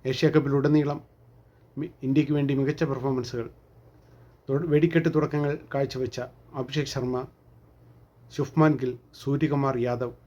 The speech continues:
മൂന്നുപേരെയും ഇരുപത് റൺസിന് ഔട്ടായി. ഇരുപത് റൺസ് എടുക്കുമ്പോഴേക്കും ഇവർ മൂന്നുപേരും പുറത്തായെങ്കിലും തിലക്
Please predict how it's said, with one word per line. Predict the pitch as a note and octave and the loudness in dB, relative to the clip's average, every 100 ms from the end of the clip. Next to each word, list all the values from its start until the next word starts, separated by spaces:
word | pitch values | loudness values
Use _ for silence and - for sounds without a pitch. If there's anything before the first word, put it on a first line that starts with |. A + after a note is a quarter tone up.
| - | -8
മൂന്നുപേരെയും | C3 D3+ C3+ C3 B2+ B2 | 0 2 2 2 0 -2
ഇരുപത് | A#2 B2+ B2 | -2 0 0
റൺസിന് | A#2+ A2+ A2 G#2+ - _ - - _ - - | -2 -6 -6 -10 -12 _ -20 -20 _ -20 -14
ഔട്ടായി. | G#2 F2+ - _ _ - - _ - - _ _ - B2 | -14 -14 -20 _ _ -20 -20 _ -20 -20 _ _ -8 0
ഇരുപത് | D3+ D3+ | 4 4
റൺസ് | C#3 - | 2 -2
എടുക്കുമ്പോഴേക്കും | C3+ B2+ C3 C3 C3+ | -4 -2 0 -2 -2
ഇവർ | C3 | -2
മൂന്നുപേരും | C3 C3 C#3 C3+ B2 | -2 0 2 2 0
പുറത്തായെങ്കിലും | A#2+ A#2+ A#2 A2+ G2 F#2+ - _ _ _ _ - _ _ | -4 -8 -6 -6 -6 -10 -14 _ _ _ _ -20 _ _
തിലക് | D#3 D#3+ | 4 4